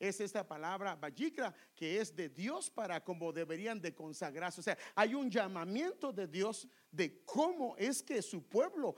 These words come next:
debe de consagrarse. Hay un llamamiento de Él para que nos consagremos y nos apartemos. Y cuando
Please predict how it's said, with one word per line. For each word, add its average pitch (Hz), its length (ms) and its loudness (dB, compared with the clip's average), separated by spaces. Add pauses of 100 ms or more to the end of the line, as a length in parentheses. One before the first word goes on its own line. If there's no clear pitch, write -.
(160)
debe 226 400 4
de 185 160 0
consagrarse. 156 840 -2
Hay 220 120 6
un 294 140 6
llamamiento 220 920 2
de 180 240 2
Él 359 160 2 (220)
para 160 260 0
que 165 100 -2
nos 160 260 -2
consagremos 180 920 0
y 185 100 0
nos 175 260 -2
apartemos. 165 680 -4
Y 180 60 -6
cuando 175 360 0